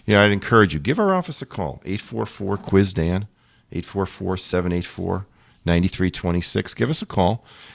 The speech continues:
Have you come in, complimentary consultation. It's very low key. I'm gonna ask you a few questions, get an understanding of whether I think I can help you. If I can, we'll go into all the details. If I don't think you need our help,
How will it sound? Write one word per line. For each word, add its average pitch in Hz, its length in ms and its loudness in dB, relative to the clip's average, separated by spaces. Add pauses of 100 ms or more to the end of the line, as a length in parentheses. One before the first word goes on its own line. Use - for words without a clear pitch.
Have 120 200 6
you 151 60 4
come 139 240 2
in, 120 100 2
complimentary 123 560 2
consultation. 120 840 -2 (560)
It's 90 120 -8
very 95 200 4
low 87 140 4
key. 147 380 0 (360)
I'm 101 120 -2
gonna 101 120 4
ask 92 160 2
you - 40 -4
a 82 40 -2
few 78 160 -6
questions, 147 640 -4 (340)
get 95 140 2
an 90 60 0
understanding 95 460 2
of 90 40 0
whether 92 160 4
I 85 60 0
think 92 180 -4
I 87 60 -2
can 82 140 -6
help 127 220 -2
you. 143 120 0
If 123 100 -4
I 92 60 0
can, 113 260 -2
we'll 92 100 -2
go 85 160 -4
into 85 160 -4
all 82 160 -2
the 80 80 -8
details. 73 440 -12
If 85 80 -8
I 98 80 2
don't 131 200 2
think - 240 -8
you 185 120 -4
need 190 140 2
our 180 100 2
help, 175 260 -2